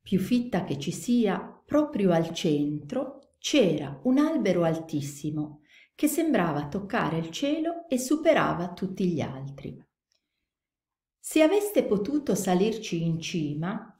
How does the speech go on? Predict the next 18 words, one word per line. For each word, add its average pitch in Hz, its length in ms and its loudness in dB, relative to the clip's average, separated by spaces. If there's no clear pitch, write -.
avreste 262 520 2
visto 160 640 -4
dentro 165 420 0
il 151 140 -2
tronco 160 720 -2
un 311 240 4
piccolo 196 520 0
buco 143 720 -6
e 247 140 4
se 302 180 4
aveste 311 460 4
potuto - 500 -2
entrarci, 160 1000 -2
avreste 262 460 2
scoperto 180 640 -2
una 202 160 0
lunghissima 220 600 4
galleria, 156 760 0